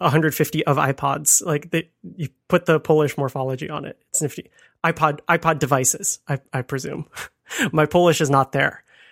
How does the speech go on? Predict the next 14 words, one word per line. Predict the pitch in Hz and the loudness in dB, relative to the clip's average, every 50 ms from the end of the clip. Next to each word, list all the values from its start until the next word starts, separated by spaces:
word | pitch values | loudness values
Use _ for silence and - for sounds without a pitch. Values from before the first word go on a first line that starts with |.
| _ _ _ _ - 147 127 185 - | _ _ _ _ -6 -4 -4 -2 0
Next | 190 190 208 214 - - | 2 2 2 2 2 2
museum, | 196 180 170 135 143 139 127 | 4 4 4 4 2 2 0
we'll | 127 131 127 | -2 -2 -2
get | 139 139 - | -2 -4 0
to | - 143 | 0 0
a | 131 | 0
language | 135 135 131 131 131 120 - | 0 0 -2 -2 -4 -4 -4
that | 147 139 | -6 -6
I | 139 | -6
can | 139 - 147 | -6 -8 -10
actually | 147 156 - - - - 170 | -10 -10 -12 -12 -12 -12 -12
speak. | - - - - 160 - - - | -12 -10 -10 -12 -12 -12 -4 -2
<laughs> | 185 151 - 170 - - 143 - _ _ _ - | -2 0 0 -2 -4 -6 -8 -12 _ _ _ -4
Um, | 165 175 170 139 131 170 214 190 160 185 185 160 147 220 | -2 -2 -2 -2 -2 0 0 0 0 0 -2 -2 -4 -8